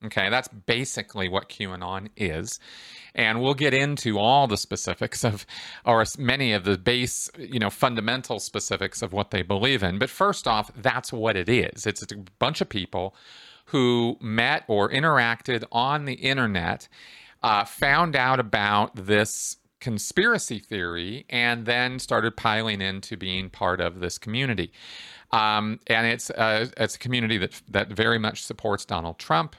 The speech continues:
uh, when he was president and then after he left. In fact, Donald Trump is sort of the, the central figure here. But let's go ahead and talk about, uh, origins first. So this, the first thing we're gonna talk about is,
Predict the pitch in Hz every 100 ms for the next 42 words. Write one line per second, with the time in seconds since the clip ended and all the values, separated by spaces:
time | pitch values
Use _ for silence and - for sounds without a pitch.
0 | - 95 90 92 98 87 92 85 82 -
1 | 143 131 131 131 101 87 87 85 92 90
2 | - 95 87 101 107 139 - - - -
3 | 110 101 104 - 98 90 - 92 - -
4 | 95 87 82 87 101 - - - 101 -
5 | 95 - 147 139 135 135 135 135 - -
6 | - - - - - 143 139 147 190 -
7 | - - - 151 143 139 139 127 120 -
8 | 127 123 110 107 104 104 - 110 101 101
9 | 104 - 127 127 110 101 92 87 - 92
10 | 82 - - - 131 120 139 233 254 -
11 | - _ _ _ - 143 127 139 135 -
12 | 226 - 170 143 123 117 113 120 113 123
13 | 104 90 87 92 - - 107 101 101 101
14 | -